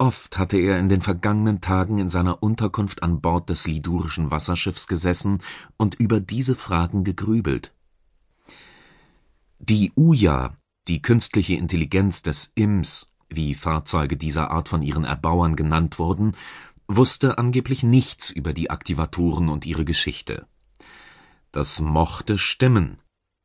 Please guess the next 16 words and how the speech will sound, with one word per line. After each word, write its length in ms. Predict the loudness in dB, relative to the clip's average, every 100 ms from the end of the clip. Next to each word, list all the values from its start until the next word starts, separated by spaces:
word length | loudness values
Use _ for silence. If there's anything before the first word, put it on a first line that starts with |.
| -2
oder 380 | 0 2 2 0
auch 180 | -2 -2
nicht. 420 | -2 -4 -14 -20 _ _ _ _ _ _ _ _ _ _ -20 -20 -20 -20 _ _ _ _ _ _ _
Rhodan 400 | 6 6 6 4
hatte 180 | 4 2
das 200 | 0 2
Schiff 280 | 2 2 0
aus 180 | -2 0
einer 180 | 2 2
Laune 380 | 2 2 2
heraus 400 | 0 0 0 -2
auf 100 | -2
den 200 | -2 0
Namen 380 | 0 0 0 -2
Zodiac 840 | -2 0 2 0 -2 -4 -8 -12 -12
getauft. 600 | -8 -8 -8 -10 -20